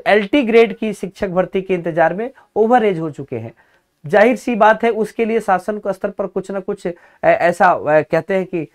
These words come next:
एक्शन लेना होगा और उनके रियायत के लिए, उनके हित में कुछ फैसला देना होगा। ऐसी ही चीजें हर चीजों के साथ हुई हैं। अगर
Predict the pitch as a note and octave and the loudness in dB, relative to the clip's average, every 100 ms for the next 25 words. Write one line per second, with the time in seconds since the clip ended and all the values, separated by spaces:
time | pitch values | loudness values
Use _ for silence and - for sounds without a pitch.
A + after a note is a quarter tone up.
0 | _ _ - - D#3 F#3+ G#3 B3+ B3 A3 | _ _ -18 -8 -2 -2 -2 -2 0 2
1 | B3+ F3+ F3 F#3+ A3 G#3+ G#3 G#3+ A#3 A#3 | 2 2 0 0 4 4 2 -2 2 4
2 | G#3+ - _ D3 E3+ F#3 A#3+ B3+ - F3 | 2 -4 _ -4 2 4 4 2 -4 -4
3 | G3+ F#3 F#3+ G3+ F#3+ A3+ A3+ A#3 A#3 G3 | -2 -4 -4 -4 -4 -4 -4 -6 -4 -8
4 | - E3 - E3 D3 D3+ C#3 C#3+ F#3 - | -6 -8 -2 -4 -2 -6 -6 -2 -2 -2
5 | - - - G#3 G3+ A#3 B3+ B3 A#3+ A3 | -10 -6 2 2 2 -2 -2 -2 2 2
6 | D#3 G#3+ G3+ F#3+ G3 F#3+ F3 D#3 D#3 - | 4 2 2 -4 -4 -4 -2 -2 -2 -6
7 | D#3 F3 - _ - - F3+ A#3 | -6 -6 -8 _ -6 -4 2 0